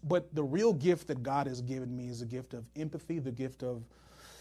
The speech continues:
exhortation, the gift of relationships. And as a, as such,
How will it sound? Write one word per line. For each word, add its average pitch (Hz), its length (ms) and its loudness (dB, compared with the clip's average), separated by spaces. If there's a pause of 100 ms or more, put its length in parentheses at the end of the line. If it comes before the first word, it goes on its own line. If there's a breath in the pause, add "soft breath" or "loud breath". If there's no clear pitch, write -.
(340 soft breath)
exhortation, 185 760 6
the 160 80 4
gift 180 240 4
of 139 160 0
relationships. 147 840 2
And 135 160 -4
as 185 220 4
a, 233 180 8
as 180 160 4
such, - 380 4